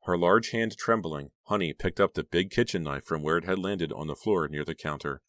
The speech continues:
Standing over Becca's unmoving body, she threatened Bill with it. You're crazy, he cried, fear suddenly mixing with the anger in his voice.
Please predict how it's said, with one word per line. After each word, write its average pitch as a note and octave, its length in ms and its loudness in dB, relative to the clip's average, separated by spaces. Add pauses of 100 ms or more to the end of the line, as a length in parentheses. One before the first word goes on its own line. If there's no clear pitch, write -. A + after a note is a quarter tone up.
(360)
Standing G2 480 0
over F2 280 0
Becca's E2 480 2
unmoving F2+ 500 -2
body, D2+ 380 0
she - 160 -4
threatened - 380 -2
Bill E2 140 2
with D#2 140 -2
it. C#2 160 -6 (460)
You're E2+ 320 6
crazy, E2+ 680 6
he D2 120 -8
cried, C#2+ 440 -2
fear E2 280 2
suddenly D#2 360 -2
mixing D#2 400 -4
with C#2+ 140 -8
the D#2 140 -6
anger D#2 280 -4
in C2 120 -6
his D2 100 -10
voice. D#2+ 380 -4